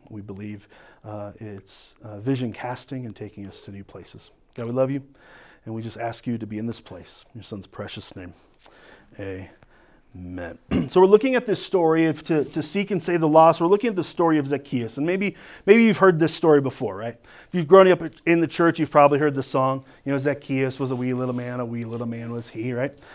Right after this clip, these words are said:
And we won't sing the song, I promise. Maybe later. Um, <clears throat> but this so-, th-, th-, this, this text itself, man, it's, it's good. Um, a-, as we read through it, you're, you're gonna see a bunch of different perspectives that we could take on it.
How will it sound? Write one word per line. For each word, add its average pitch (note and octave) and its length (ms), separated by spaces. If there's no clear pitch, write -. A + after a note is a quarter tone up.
And C#3+ 120
we D#3 100
won't D#3+ 160
sing C3+ 140
the A#2 80
song, A#2 240
I B2 40
promise. A2+ 400
Maybe D3 180
later. A2+ 220
Um, D#3 300
<clears throat> - 200
but F3 180
this - 180
so-, A3+ 200
th-, A3 160
th-, G#3 300
this, G#3+ 340
this G3 220
text - 320
itself, G3 480
man, F3 300
it's, - 360
it's C3+ 140
good. C#3+ 400
Um, C#3+ 80
a-, E3+ 40
as F#3+ 160
we G#3 120
read G#3 180
through G3+ 380
it, D3 180
you're, G3+ 140
you're G3+ 180
gonna A3 80
see A3 180
a E3+ 140
bunch G#3 260
of F3+ 80
different F3 240
perspectives D#3 600
that D3 80
we D3 100
could C#3+ 180
take C#3 240
on D#3+ 160
it. E3+ 180